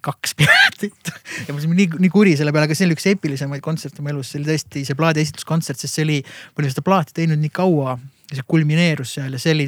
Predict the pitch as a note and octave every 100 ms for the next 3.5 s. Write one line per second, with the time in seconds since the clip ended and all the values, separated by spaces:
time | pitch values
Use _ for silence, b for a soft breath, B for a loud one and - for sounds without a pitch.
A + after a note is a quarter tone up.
0 | C#3+ E3 D#3+ - C3 C#3+ C#3 C#3 C3 C3+
1 | C3 B B B B C#3+ B2 E3 D3+ C#3
2 | D3 C#3 C3 A#2+ C3 A#2+ B2+ D3 C#3 D3
3 | D3 C3 - _ C#3